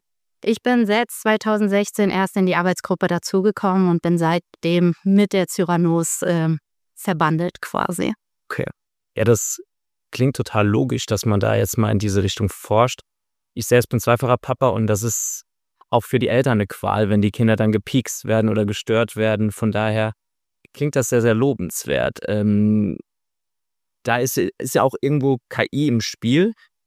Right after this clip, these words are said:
Speaker 2: Wie genau funktioniert das denn? Was muss man oder b-,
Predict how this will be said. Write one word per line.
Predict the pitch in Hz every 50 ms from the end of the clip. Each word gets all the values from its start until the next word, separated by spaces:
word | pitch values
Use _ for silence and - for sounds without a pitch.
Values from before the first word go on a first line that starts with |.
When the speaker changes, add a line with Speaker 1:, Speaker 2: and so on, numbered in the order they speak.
| _ _ _ _ _ _ _ _ _ _ _ _ -
Speaker 2:
Wie | 113 113 135 147 135
genau | 135 120 120 120 139 147
funktioniert | - - 143 131 110 - - 120 123 135 151 -
das | 123 127 -
denn? | - 110 107 104
Was | 113 113 -
muss | 135 123 - 127
man | 123 117 104 - 50
oder | - - 107 104
b-, | - -